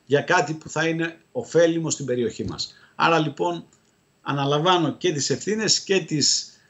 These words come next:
και το γνώθις αυτών, αυτών που ζήτησα από την ετάδ, με κοινοποίηση σε όλους τους αρμόδιους φορείς, γιατί κατά την ταπεινή μου άποψη,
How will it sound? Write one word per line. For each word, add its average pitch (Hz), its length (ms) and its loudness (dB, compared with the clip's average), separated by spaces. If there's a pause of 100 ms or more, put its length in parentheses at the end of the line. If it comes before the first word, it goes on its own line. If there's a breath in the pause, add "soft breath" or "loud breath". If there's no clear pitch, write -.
(140)
και - 160 2
το 170 120 2
γνώθις 160 520 2
αυτών, 156 320 0
αυτών 147 340 -2
που 120 340 -6
ζήτησα 175 720 2 (240 soft breath)
από 139 280 0
την 117 160 -2
ετάδ, 170 440 2 (400 soft breath)
με 151 140 -2
κοινοποίηση 147 680 2
σε 156 180 2
όλους 139 320 0
τους - 380 -12 (220)
αρμόδιους 127 560 -2
φορείς, 147 680 2 (220 loud breath)
γιατί 160 760 2 (560)
κατά 135 240 0
την 123 280 -2
ταπεινή 143 360 2
μου 156 160 4
άποψη, 156 580 2